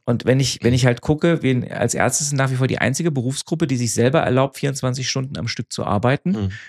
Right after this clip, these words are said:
Speaker 1: Be-, betriebsmedizinisch würden wir niemand anderem, keiner Berufsgruppe, keinem Busfahrer, keinem Piloten,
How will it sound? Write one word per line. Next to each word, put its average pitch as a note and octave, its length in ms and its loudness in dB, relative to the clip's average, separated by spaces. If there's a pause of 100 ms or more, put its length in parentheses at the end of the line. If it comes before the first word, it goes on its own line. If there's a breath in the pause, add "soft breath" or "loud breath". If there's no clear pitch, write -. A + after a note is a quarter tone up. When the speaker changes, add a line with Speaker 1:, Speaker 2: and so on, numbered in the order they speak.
(340 loud breath)
Speaker 1:
Be-, C3 180 0
betriebsmedizinisch D#3 880 0
würden C3+ 180 0
wir B2+ 80 4
niemand F#3+ 300 4
anderem, C#3+ 380 2
keiner D#3+ 280 2
Berufsgruppe, D3 500 -2
keinem A2 180 0
Busfahrer, D#3 400 0
keinem A#2+ 220 0
Piloten, C#3 560 0